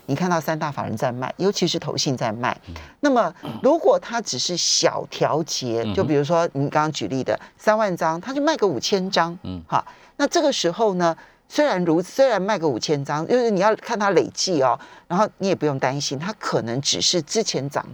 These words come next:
Speaker 1: 多了，希望它稍微调节一下，它还在区间操作范围，但基本上是看好的。
Speaker 2: 是。
Speaker 1: 啊，但如果它一路卖，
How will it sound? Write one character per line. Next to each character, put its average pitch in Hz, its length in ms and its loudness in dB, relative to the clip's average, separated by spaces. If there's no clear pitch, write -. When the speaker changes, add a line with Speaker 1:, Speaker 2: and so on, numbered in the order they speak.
Speaker 1:
多 175 200 2
了， 160 100 2
希 - 200 -2
望 170 160 0
它 160 100 -8
稍 165 200 -4
微 127 120 0
调 117 220 0
节 123 140 -4
一 - 80 -4
下， 131 200 0
它 226 120 -2
还 220 100 0
在 - 140 2
区 - 180 -2
间 151 180 -2
操 147 220 -2
作 143 160 0
范 139 180 -6
围， - 120 -4
但 190 120 0
基 180 160 -2
本 - 160 0
上 127 160 -4
是 - 100 -6
看 113 220 -6
好 - 200 -12
的。 - 80 2
Speaker 2:
是。 104 260 -4
Speaker 1:
啊， - 160 -2
但 294 180 4
如 262 120 2
果 269 120 4
它 262 300 -6
一 269 220 4
路 320 240 2
卖， 285 340 0